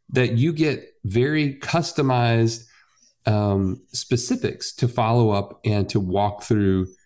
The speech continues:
to the next thing to help you get to your financial freedom? That's, that's the point that I'm trying to make here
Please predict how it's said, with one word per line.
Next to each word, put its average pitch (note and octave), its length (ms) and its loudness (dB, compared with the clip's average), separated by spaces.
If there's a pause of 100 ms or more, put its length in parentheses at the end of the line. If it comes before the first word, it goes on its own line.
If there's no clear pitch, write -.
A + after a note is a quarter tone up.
(180)
to - 100 0
the G2+ 120 2
next G2 360 0
thing F2+ 540 0
to - 100 0
help E3+ 380 0
you - 160 -4 (180)
get - 200 2
to G2+ 100 0
your F#2 80 2
financial F#2+ 400 -2
freedom? - 420 -2 (1120)
That's, F3 300 -2
that's F#3+ 320 -4
the D#3+ 100 -2
point B2+ 460 -2
that A#2 100 0
I'm G#2+ 80 0
trying G#2+ 240 0
to G2 40 0
make G2 200 0
here D#3 460 -2